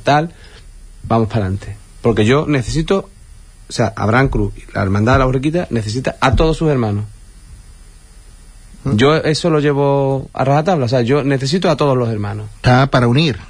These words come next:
Speaker 2: no para
Speaker 1: Para unir.
Speaker 2: desunir.
Speaker 1: No, yo es que lo necesito a todos, porque es que hay un proyecto muy ambicioso.
Speaker 2: Ambicioso, no, desde luego,
Speaker 1: Eh,
Speaker 2: con todo lo que está.
Speaker 1: que aquí ya te digo, te he comentado cosas, pero no
Speaker 2: Tiene de
Speaker 1: está
Speaker 2: todo
Speaker 1: detallado
Speaker 2: por
Speaker 1: al cien por cien.
Speaker 2: encima, tiene tanto el,
Speaker 1: Pero es un
Speaker 2: el
Speaker 1: proyecto
Speaker 2: patrimonio
Speaker 1: ambicioso.
Speaker 2: artístico, el humano y,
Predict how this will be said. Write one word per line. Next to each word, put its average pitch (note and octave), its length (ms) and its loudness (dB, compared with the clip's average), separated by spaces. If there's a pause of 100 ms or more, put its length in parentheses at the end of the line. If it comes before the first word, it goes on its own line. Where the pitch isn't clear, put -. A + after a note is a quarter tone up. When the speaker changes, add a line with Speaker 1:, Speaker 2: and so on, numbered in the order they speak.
Speaker 2:
no A#2+ 80 -2
para B2+ 80 2
Speaker 1:
Para C3 180 2
unir. B2 120 2
Speaker 2:
desunir. C#3 340 2
Speaker 1:
No, D#3+ 180 -4
yo A#2 80 -2
es A2 60 -4
que - 80 -4
lo C#3+ 80 2
necesito C#3+ 320 -2
a C#3 60 2
todos, F#3+ 200 2
porque B2 180 0
es A#2+ 40 -6
que D3+ 220 0
hay C3 160 2
un C#3 100 0
proyecto C#3+ 500 -2 (280)
muy B2 180 2
ambicioso. C#3 560 0
Speaker 2:
Ambicioso, F3 320 -2
no, A2+ 200 0
desde A#2+ 200 4
luego, A#2+ 200 2
Speaker 1:
Eh, D3+ 60 2
Speaker 2:
con A2 80 -2
todo A#2+ 160 0
lo A#2+ 40 0
que A#2+ 80 -2
está. A#2 320 -2
Speaker 1:
que G#2 100 -6
aquí G#2 200 0
ya C3 100 2
te B2 100 -2
digo, D3+ 240 0
te A2+ 100 -4
he - 20 -8
comentado A#2+ 380 0
cosas, A2 220 2
pero A2 140 -4
no A2+ 120 2
Speaker 2:
Tiene D3+ 120 2
de E3 60 2
Speaker 1:
está - 80 -2
Speaker 2:
todo E3 180 2
Speaker 1:
detallado D#3 140 -2
Speaker 2:
por C3+ 40 -2
Speaker 1:
al C3 120 0
cien F#3+ 180 2
por - 20 2
cien. - 0 -
Speaker 2:
encima, C#3 140 0
tiene D3+ 280 0
tanto C3+ 460 0
el, A#2 220 -4
Speaker 1:
Pero C3+ 380 0
es B2 60 2
un B2+ 40 2
Speaker 2:
el B2+ 60 -2
Speaker 1:
proyecto C3 240 0
Speaker 2:
patrimonio D3 300 2
Speaker 1:
ambicioso. D#3+ 280 0
Speaker 2:
artístico, F#3+ 220 0
el E3+ 100 0
humano D#3+ 440 0
y, C#3 340 -2